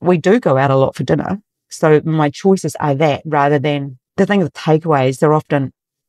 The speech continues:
made fast, they're made cheaply, and they are, they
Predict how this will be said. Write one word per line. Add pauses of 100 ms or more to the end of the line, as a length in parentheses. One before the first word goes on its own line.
(120)
made
fast, (120)
they're
made
cheaply,
and
they
are,
they